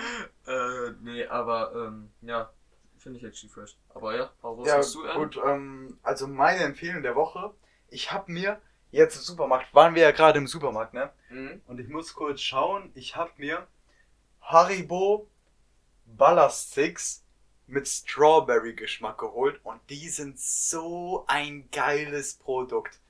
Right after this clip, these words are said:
Speaker 1: Warte, ich will jetzt echt nicht so auf A S M R sein oder so, aber gib mal bitte, also gib mal bitte auf Quickness eine. Ich esse jetzt auch nicht die ganze oder so, aber weil ich kenn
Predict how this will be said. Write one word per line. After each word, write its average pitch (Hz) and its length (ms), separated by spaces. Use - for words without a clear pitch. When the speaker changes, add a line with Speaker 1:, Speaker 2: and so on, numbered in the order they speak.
Speaker 1:
Warte, 131 420
ich 127 380
will 147 140
jetzt 143 180
echt - 140
nicht 143 140
so 135 120
auf 127 120
A 131 140
S - 120
M 107 100
R 123 220
sein 117 240
oder 117 140
so, 117 140
aber 107 360
gib 113 140
mal 113 140
bitte, 131 280
also 113 360
gib 120 100
mal 123 120
bitte 123 200
auf - 120
Quickness - 280
eine. 131 200
Ich - 140
esse - 160
jetzt - 100
auch 107 60
nicht 110 220
die - 40
ganze 113 300
oder 104 140
so, 107 120
aber 104 260
weil 104 180
ich - 120
kenn 131 140